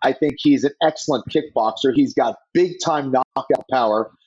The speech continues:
So Brendan Allen really has to be very defensively responsible in this one for sure. Uh,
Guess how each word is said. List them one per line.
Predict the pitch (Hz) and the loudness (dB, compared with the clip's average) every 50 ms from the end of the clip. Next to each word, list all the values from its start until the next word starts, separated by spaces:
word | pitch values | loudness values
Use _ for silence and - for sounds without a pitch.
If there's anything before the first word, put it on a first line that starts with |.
| _ - | _ -4
So | - - 147 - | -2 -2 0 0
Brendan | 147 151 143 147 143 - | 0 -2 0 -2 -2 -2
Allen | 131 135 135 135 135 120 110 | 0 0 0 0 -2 0 2
really | 113 131 151 151 143 131 | 2 4 4 4 4 4
has | 135 123 113 - | 2 0 0 -2
to | 123 | -2
be | 107 123 117 | -2 0 0
very | 107 123 123 131 | 2 2 2 0
defensively | 131 127 113 - - 127 123 - 123 104 113 107 | 0 -2 -2 -2 0 -2 0 0 0 0 0 2
responsible | 92 98 - - - - 120 117 117 117 - 110 98 101 98 98 | 2 0 0 -2 -2 -2 -2 -2 -2 -2 -2 -2 0 0 0 2
in | 98 | 0
this | 92 92 - - | 0 -2 -2 -2
one | - 92 87 - _ | -4 -4 -4 -4 _
for | - 85 85 | -2 -2 0
sure. | - - - - 127 117 113 110 110 110 - _ - - - - - | 0 0 0 2 2 2 2 2 0 -2 -6 _ -20 -20 -14 -6 -2
Uh, | - 104 101 92 | 0 0 0 -2